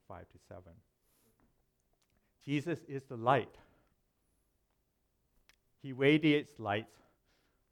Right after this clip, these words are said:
Remember when Paul was on the road to, to Damascus, and he encountered Jesus as the blinding light. He was blinded by the light. Jesus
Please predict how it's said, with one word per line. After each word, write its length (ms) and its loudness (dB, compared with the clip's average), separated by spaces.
Remember 360 2
when 300 -4
Paul 360 2
was 180 -8
on 240 -12
the 80 -12
road 300 -4
to, 80 -16
to 100 -18
Damascus, 600 -10
and 100 -14
he 300 -10
encountered 580 -10
Jesus 380 -16
as 180 -16
the 80 -16
blinding 560 -4
light. 300 -4
He 80 -16
was 140 -20
blinded 360 -16
by 140 -8
the 120 -10
light. 280 0
Jesus 340 -8